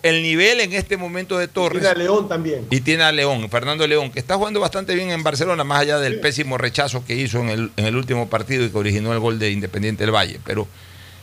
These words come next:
Speaker 1: pero Torres está jugando de, de, de, de manera, eh, bastante efectiva en, en México.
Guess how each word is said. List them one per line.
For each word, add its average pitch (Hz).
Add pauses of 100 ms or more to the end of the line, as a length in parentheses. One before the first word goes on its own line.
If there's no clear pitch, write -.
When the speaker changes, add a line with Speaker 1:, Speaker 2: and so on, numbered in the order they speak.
(100)
Speaker 1:
pero 143 (360)
Torres 208
está 190
jugando 196 (840)
de, 131
de, 143
de, 143
de 143
manera, 165 (340)
eh, 117 (240)
bastante 185
efectiva 135
en, 117
en 117
México. 104